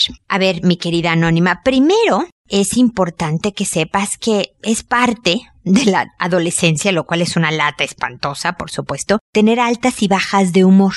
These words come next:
sentirte tristona y desganada es también parte de la adolescencia, así que una cosa podría ser solamente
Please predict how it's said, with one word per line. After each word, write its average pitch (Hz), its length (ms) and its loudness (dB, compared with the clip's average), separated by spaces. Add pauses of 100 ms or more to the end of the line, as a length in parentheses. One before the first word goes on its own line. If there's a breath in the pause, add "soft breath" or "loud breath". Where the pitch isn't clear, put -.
(200)
sentirte 202 600 2
tristona 180 1000 2
y 175 80 0
desganada 165 960 0 (100)
es 262 220 -4
también 247 500 2
parte 175 480 -4
de 180 140 0
la 180 80 0
adolescencia, 180 720 0
así 180 180 -4
que - 160 -2 (140)
una 302 320 4
cosa 240 440 -2
podría 277 520 2
ser 277 200 -2
solamente 277 760 0